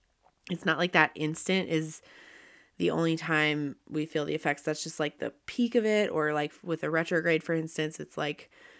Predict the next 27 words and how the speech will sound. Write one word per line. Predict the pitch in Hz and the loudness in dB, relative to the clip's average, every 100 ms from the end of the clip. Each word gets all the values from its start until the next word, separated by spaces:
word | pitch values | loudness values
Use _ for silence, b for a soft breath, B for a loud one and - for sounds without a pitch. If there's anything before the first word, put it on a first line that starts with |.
| B B B - | B B B -2
the | 160 | -2
exact | 165 170 165 | 2 0 0
moment | 175 160 - | -2 -4 -2
that | 156 147 | -4 -4
it | - | -6
starts, | - 277 247 247 247 | -2 4 4 4 0
but | - 165 | -2 0
it | - - | 0 -4
stations | - 202 233 240 294 269 | -4 0 2 4 2 2
retrograde, | 277 262 277 269 262 262 262 247 240 B B B B B B _ - | 2 2 2 2 2 4 4 2 -4 B B B B B B _ -2
or, | 160 - _ | -2 -2 _
you | 190 170 | -4 -4
know, | 156 | -4
it | - | -4
stations, | - 208 214 202 185 | 0 0 0 -4 -4
which | - 170 - - | -4 -4 -4 -4
means | 180 180 | -4 -2
from | 185 175 | -4 0
our | - 180 | 0 0
point | 180 190 | 0 -4
of | 175 | -2
view, | 180 180 180 b b b b b b b b | 0 2 2 b b b b b b b b
it | 220 - 165 | -6 -2 -2
appears | - 220 220 214 - | -4 2 2 2 0
to | 185 | -6
stop | - 185 180 | 0 2 2
moving, | 175 165 185 254 285 302 | 0 -4 2 4 4 4